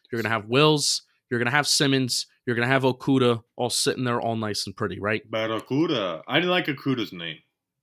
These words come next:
Speaker 2: Barracuda.
Speaker 1: But the restraints on not saying Okuda Matata jokes is very much, it's very much there right now in my soul, and I can't, I can't run with those jokes right now.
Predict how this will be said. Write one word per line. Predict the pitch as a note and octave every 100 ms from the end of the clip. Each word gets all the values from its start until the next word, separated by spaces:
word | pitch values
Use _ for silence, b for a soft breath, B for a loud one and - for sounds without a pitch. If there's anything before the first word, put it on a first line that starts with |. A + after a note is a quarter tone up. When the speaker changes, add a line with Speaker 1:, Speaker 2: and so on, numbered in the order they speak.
| -
Speaker 2:
Barracuda. | G#2 G2 E2 - C#3+ D3 A#2+ G#2+ F#2+ F2 _ _ _ -
Speaker 1:
But | C#3+
the | C#3
restraints | C3+ - D#3 D#3 -
on | C#3
not | B2+ C3 -
saying | C#3 C3
Okuda | - - D3 C3+
Matata | A#2+ - B2+ B2
jokes | A2+ A#2+ A2+ -
is | A#2 A2+ G2+
very | G#2+ B2 C3+ C#3
much, | A#2+ A2 - - -
it's | G#2+ -
very | A#2+ C3 C3
much | A2+ -
there | A#2 G#2
right | G#2
now | G2+ G#2 G2+
in |
my | G2
soul, | F#2+ - B2 G#2+
and | F2+
I |
can't, | F2+ - B2 G2
I | A2
can't | - C3+ -
run | A2+ A2
with | G2+
those | G#2 F#2
jokes | - F#2+ -
right | F#2+ D#2
now. | F#2+ F2+